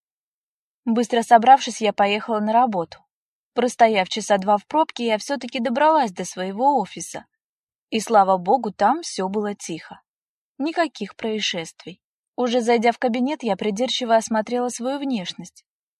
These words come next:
Бордовая юбка-карандаш и белая шёлковая блузка сидели идеально. Поправив слегка растрепавшийся хвост на затылке, я принялась за работу. До встречи оставалось два с половиной часа, и я села за документы,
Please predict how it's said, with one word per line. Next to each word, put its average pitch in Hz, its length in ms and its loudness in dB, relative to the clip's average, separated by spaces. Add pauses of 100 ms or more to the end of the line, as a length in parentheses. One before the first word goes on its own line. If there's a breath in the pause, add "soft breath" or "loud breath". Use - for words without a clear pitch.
(480)
Бордовая 214 560 2
юбка-карандаш 208 880 0
и 226 60 -2
белая 196 340 -2
шёлковая 196 540 0
блузка 208 420 -6
сидели 196 480 -8
идеально. 226 640 2 (760)
Поправив 285 440 0
слегка 240 340 -2
растрепавшийся 220 800 -2
хвост 202 320 -6
на 180 100 -6
затылке, 285 640 -6 (380)
я 285 220 0
принялась 311 480 -4
за 208 140 0
работу. 180 500 -2 (640)
До 226 180 6
встречи 240 380 -2
оставалось 208 520 0
два 214 200 2
с - 60 -10
половиной 220 500 -2
часа, 220 420 -8 (380)
и 226 100 -6
я 196 180 0
села 208 300 -2
за 190 120 -6
документы, 185 640 -8